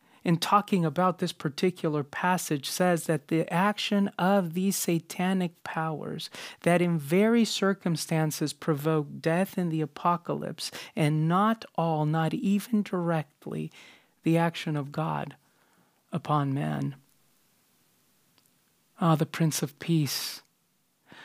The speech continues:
The Prince of Peace is trying to remember the readers of Revelation as we are hunkered together witnessing these scenes of horror,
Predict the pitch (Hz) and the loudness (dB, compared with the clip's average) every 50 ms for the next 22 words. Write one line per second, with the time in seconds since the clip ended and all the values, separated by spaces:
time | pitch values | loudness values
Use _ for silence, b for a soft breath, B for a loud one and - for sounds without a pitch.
0 | B _ - 160 - - 196 202 196 - - 170 - - - - - 208 202 196 | B _ -6 -4 0 2 4 4 4 2 0 -2 -4 -4 -8 -8 -4 0 0 2
1 | 185 156 - - 170 151 - - - 180 180 175 156 - - 160 147 156 151 151 | 2 2 2 0 0 -2 0 0 0 0 2 0 -2 -2 -4 -4 -2 0 0 0
2 | 156 175 190 196 185 175 160 170 160 151 135 151 143 135 143 175 190 196 180 170 | 2 2 2 2 2 2 2 2 2 2 2 0 0 2 2 2 2 2 0 0
3 | 160 143 - - - 180 180 175 170 175 165 147 - 139 143 143 156 165 175 175 | -2 -2 -2 -2 0 0 0 0 0 -2 -4 -2 -2 -4 -2 0 0 2 2 0
4 | - - 185 175 156 B B B B - 175 147 - - 180 165 160 156 139 - | 0 -2 0 0 0 B B B B 0 0 0 0 -2 -4 -2 -2 -4 -2 0
5 | - 202 196 - - 170 156 - - 147 127 - 170 185 185 160 165 156 143 139 | 2 2 2 0 -4 -6 -4 -4 -4 -4 -2 2 2 2 2 2 0 -2 -2 0
6 | 147 180 - - - 170 160 - - - - 156 - - 151 160 160 B B B | -2 -2 0 0 -2 -2 -2 -2 -4 -6 -6 -6 -6 -6 -6 -6 -8 B B B
7 | B B B B - 147 170 165 156 - - - - - 202 196 196 185 180 170 | B B B B -4 0 0 2 2 2 0 0 2 2 2 2 2 2 0 0
8 | 156 - 165 160 143 - - - - 175 175 175 175 175 170 165 165 160 | -2 -2 -4 -4 -6 -8 -10 -6 -4 -2 -2 -2 -4 -4 -6 -8 -10 -12